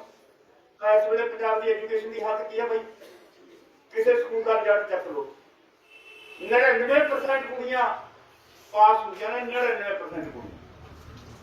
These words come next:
ਕੋਈ ਮੈਥ ਚੱਕ ਲਓ ਕਿਸੇ ਪਾਸੇ, ਹਰੇਕ ਪਾਸੇ ਕੁੜੀਆਂ ਹੁਸ਼ਿਆਰ ਨੇ,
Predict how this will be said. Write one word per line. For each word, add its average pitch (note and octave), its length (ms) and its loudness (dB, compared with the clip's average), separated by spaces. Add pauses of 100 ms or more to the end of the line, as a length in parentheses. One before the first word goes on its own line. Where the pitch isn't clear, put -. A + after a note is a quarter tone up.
(300)
ਕੋਈ D#4 320 6
ਮੈਥ B3+ 400 4
ਚੱਕ A3+ 200 0
ਲਓ A3+ 140 4
ਕਿਸੇ F#3+ 200 -6
ਪਾਸੇ, F3 320 -8
ਹਰੇਕ C#4 360 4
ਪਾਸੇ A3+ 280 -2
ਕੁੜੀਆਂ G3 280 -4
ਹੁਸ਼ਿਆਰ C#3 400 -6
ਨੇ, A2 140 -14